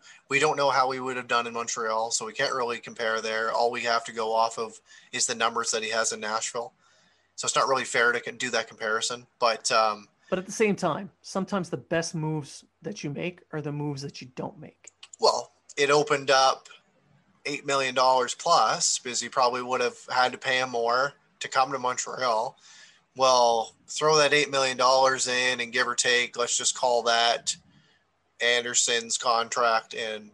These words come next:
Speaker 1: most of Toffoli, and, you know, Anderson and Toffoli.
Speaker 2: Which would
Speaker 1: Right.
Speaker 2: you rather have?
Speaker 1: Yeah.
Speaker 2: So,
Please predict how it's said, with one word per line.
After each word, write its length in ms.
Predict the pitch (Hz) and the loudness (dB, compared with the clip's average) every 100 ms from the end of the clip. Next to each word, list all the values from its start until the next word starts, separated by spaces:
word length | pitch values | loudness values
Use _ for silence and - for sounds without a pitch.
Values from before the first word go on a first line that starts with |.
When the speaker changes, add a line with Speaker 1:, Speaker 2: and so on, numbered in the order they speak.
| _ | _
Speaker 1:
most 280 | 123 123 113 | -6 -4 -4
of 80 | 110 | -6
Toffoli, 360 | 110 117 113 139 | -8 -6 -4 -6
and, 100 | 123 | -4
you 160 | 143 | -2
know, 160 | 127 123 | 0 2
Anderson 400 | 143 143 131 135 | 2 2 0 -4
and 100 | 120 | -4
Toffoli. 400 | 117 113 107 - _ _ _ _ _ _ _ _ _ _ _ _ _ _ | -4 -4 -4 -8 _ _ _ _ _ _ _ _ _ _ _ _ _ _
Speaker 2:
Which 260 | 156 165 180 | -6 -4 -2
would 100 | - | -2
Speaker 1:
Right. 100 | 120 | -2
Speaker 2:
you 40 | |
rather 180 | 143 170 | -4 -8
have? 260 | - 135 - _ _ _ _ _ - | -10 -12 -16 _ _ _ _ _ -18
Speaker 1:
Yeah. 140 | 139 143 _ _ _ _ _ _ _ _ _ _ _ _ _ | -18 -18 _ _ _ _ _ _ _ _ _ _ _ _ _
Speaker 2:
So, 380 | - 151 147 | -4 -2 -2